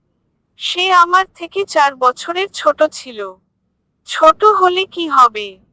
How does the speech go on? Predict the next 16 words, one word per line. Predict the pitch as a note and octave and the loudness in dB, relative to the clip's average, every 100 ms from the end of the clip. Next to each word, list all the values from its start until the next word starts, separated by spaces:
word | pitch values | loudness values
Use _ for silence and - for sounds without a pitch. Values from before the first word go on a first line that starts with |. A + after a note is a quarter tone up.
| _ _ _ - | _ _ _ 2
আমাকে | B3+ C#4 E4+ G4 A4 | 4 6 2 2 -8
সব | - C#4+ - | 2 2 2
সময় | - F4+ F4+ F#4+ | 0 2 4 2
জ্বালিয়ে | F4 C#4 C4 D4 D#4+ | 0 -2 -2 -4 0
মারত। | C4+ A#3 - - G#3 F#3+ _ _ _ _ _ _ _ | 2 2 -2 -6 -6 -8 _ _ _ _ _ _ _
আমাদের | - C4 C4+ D#4+ G#4 | 4 4 2 -6 -10
ভাই | D#4+ C4 B3+ | -4 -2 0
বোনের | C4 E4 G4 G4+ | 2 0 2 -2
কারণে | - B3+ C4 E4 D#4+ | 0 0 0 -2 2
আমাদের | C4+ B3+ C4 F4+ | 4 2 0 -6
পরিবারে | - D4 C#4+ C#4+ E4 F4+ | -6 -4 -2 -2 -2 -2
সবসময়ই | - B3+ A#3+ - F4+ F4+ F#4+ | 0 0 0 -6 -6 -4 -4
খুশির | - - C#4 - F#4+ | -6 -8 -6 -6 -6
ছোঁয়া | - C#4+ C#4 | -4 0 0
লেগে | D#4+ C#4 C4+ | 0 -6 -8
থাকত। | C4+ - - _ G#3+ | -4 -4 -4 _ -10